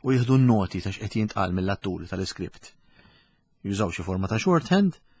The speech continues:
u mbagħad imorru jiġru fil-, fil-postijiet fejn huma kienu jistampaw, u anonimament mingħajr ma jgħidu min huma, jibdu jagħmlu kopji tagħhom u jbijawhom bl-irħis. Ishom,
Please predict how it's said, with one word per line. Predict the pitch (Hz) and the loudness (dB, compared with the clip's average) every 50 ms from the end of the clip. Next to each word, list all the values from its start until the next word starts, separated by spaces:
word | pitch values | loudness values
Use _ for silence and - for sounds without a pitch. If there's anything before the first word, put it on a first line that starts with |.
| _ _ - | _ _ -4
u | - | 0
mbagħad | 147 139 123 - 98 | 2 2 2 2 0
imorru | 90 92 92 92 92 95 | -2 -2 -2 -4 -4 -4
jiġru | 92 92 98 95 90 | -4 -4 -6 -6 -6
fil-, | - 98 90 - | -6 -8 -8 -6
fil-postijiet | - 101 92 - 101 98 - - 104 98 - | -6 -8 -6 -6 -8 -8 -6 -6 -8 -8 -6
fejn | - 95 95 | -6 -6 -6
huma | 101 101 98 | -6 -6 -6
kienu | - 131 123 | -6 -8 -6
jistampaw, | - - 170 175 - - 220 214 202 - _ _ _ _ _ _ _ _ _ _ _ _ _ _ | -4 -4 -4 -4 0 0 0 0 0 -4 _ _ _ _ _ _ _ _ _ _ _ _ _ _
u | - 139 127 120 | 0 2 4 6
anonimament | 120 117 117 120 120 127 160 214 190 131 107 - | 6 6 6 6 6 8 8 8 8 6 4 2
mingħajr | 110 101 98 95 95 | -2 0 0 2 2
ma | 98 98 | 2 0
jgħidu | 101 101 127 156 202 | 0 0 0 2 2
min | 214 | 2
huma, | 185 135 110 98 90 92 - - | 2 2 2 0 -2 -4 -6 -4
jibdu | - 175 123 104 110 101 | -2 -2 -2 0 -2 -2
jagħmlu | 92 95 98 95 - | -2 -2 -4 -4 -4
kopji | - 98 98 - 190 - 160 | -4 -4 0 0 0 2 0
tagħhom | 135 - - 143 143 135 139 - | -2 -2 -2 -4 -2 -2 -4 0
u | - 202 165 | 4 4 4
jbijawhom | 123 117 107 104 107 107 104 101 104 107 107 107 107 - _ _ _ - - - _ - - - - _ _ - 98 | 4 4 2 2 4 4 2 2 0 0 0 -2 -4 -8 _ _ _ -20 -20 -20 _ -20 -20 -20 -20 _ _ -6 0
bl-irħis. | 104 104 95 95 104 87 - - - - - _ _ _ _ _ _ _ _ _ _ _ _ _ _ _ _ _ _ _ _ _ _ _ - - 135 | 0 2 2 2 0 0 -2 -4 -8 -8 -10 _ _ _ _ _ _ _ _ _ _ _ _ _ _ _ _ _ _ _ _ _ _ _ 2 2 2
Ishom, | 117 - 135 123 117 117 | 4 4 4 4 4 0